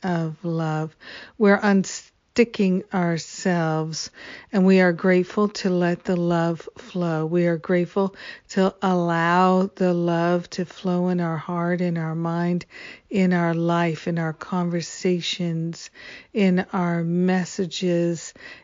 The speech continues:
in our communications of all kinds. We're allowing the love to flow, allowing ourselves to experience the fullness of love so that we never get stuck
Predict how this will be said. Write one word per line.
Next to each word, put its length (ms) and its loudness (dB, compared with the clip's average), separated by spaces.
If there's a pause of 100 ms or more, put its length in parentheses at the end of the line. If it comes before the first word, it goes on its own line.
(120)
in 200 4
our 200 2
communications 1120 0
of 140 -2
all 320 0
kinds. 680 -6
We're 300 -2 (340)
allowing 600 4
the 120 0
love 460 0
to 120 -6
flow, 580 -2 (460)
allowing 600 4
ourselves 680 -2
to 160 -2
experience 840 0 (380)
the 100 -2
fullness 720 0 (140)
of 340 -4
love 520 0 (340)
so 220 0
that 220 2
we 360 2
never 420 2
get 280 -6
stuck 500 -8